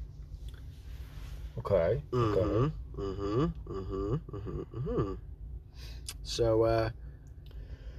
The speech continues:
Speaker 1: Wow, gladiators were, uh, the cure-all pill back in the day.
Speaker 2: Yeah.
Speaker 1: Hey, you need your hair done? We got some blood going on.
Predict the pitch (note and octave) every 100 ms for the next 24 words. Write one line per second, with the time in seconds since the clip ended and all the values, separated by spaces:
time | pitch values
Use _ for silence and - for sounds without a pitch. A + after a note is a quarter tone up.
0 | - - - D#2 A#2 F2+ - - C3+ D3
1 | F2 E2 G2 F#2 F2 F2 E2 D#2 D#2 -
2 | - - - - - - - - - -
3 | A2+ A2+ A#2 A#2 A2 C3 C#3+ - - G#2
4 | F#2 F#2 F2 F2 - - - - - -
5 | - G#2+ G#2 C3 D3 - - - - -
6 | A2+ G#2 G#2+ A2 G2+ G2+ F2 A2 A#2 A#2+
7 | C3 C#3+ E3 C3 A2+ A#2+ A#2 G#2 F#2+ A2+
8 | D#3 A#2 G2 F#2 F#2 F#2+ A#2+ A#2+